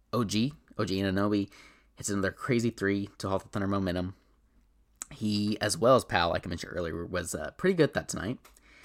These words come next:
It's a twenty-one point game, six minutes, twenty-one seconds left, and C P, C P three comes in, and that's when the run kinda starts.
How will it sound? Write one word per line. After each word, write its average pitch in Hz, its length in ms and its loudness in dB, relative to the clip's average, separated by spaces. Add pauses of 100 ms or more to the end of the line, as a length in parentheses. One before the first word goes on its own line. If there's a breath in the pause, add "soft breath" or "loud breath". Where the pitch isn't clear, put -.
(160 loud breath)
It's - 100 -10
a - 40 -12
twenty-one 156 420 4
point 131 220 0
game, 101 320 -2 (180)
six - 400 -4
minutes, 113 180 -2
twenty-one 98 360 -4
seconds 92 340 -4
left, 90 240 -2
and 92 120 -8
C 92 180 -6
P, - 140 -8 (180)
C - 200 -4
P 110 100 -4
three 90 200 -6
comes 92 260 -4
in, 90 280 -4
and 101 80 -2
that's 92 160 -2
when 98 80 -4
the 87 80 -4
run 87 160 -6
kinda - 180 -10
starts. - 360 -6